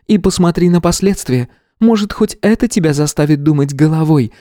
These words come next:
прежде чем давать надежду на помощь». «Да о чём она говорит? Что произошло с Саторе?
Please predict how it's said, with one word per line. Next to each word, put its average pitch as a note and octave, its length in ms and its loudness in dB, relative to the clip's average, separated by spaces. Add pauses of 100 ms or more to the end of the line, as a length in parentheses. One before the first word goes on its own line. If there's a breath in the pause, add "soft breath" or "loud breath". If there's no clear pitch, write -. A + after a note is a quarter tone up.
(140 soft breath)
прежде D#3 380 0
чем D3 220 -2
давать D#3 360 0
надежду D#3+ 540 2
на E3+ 140 2
помощь». C3+ 480 -2 (1300)
«Да G#2 280 0
о G#2+ 60 0
чём F3 340 0
она F3+ 140 2
говорит? D3+ 580 0 (440)
Что - 360 0
произошло G#2+ 720 0
с - 60 -4
Саторе? A#2 720 -2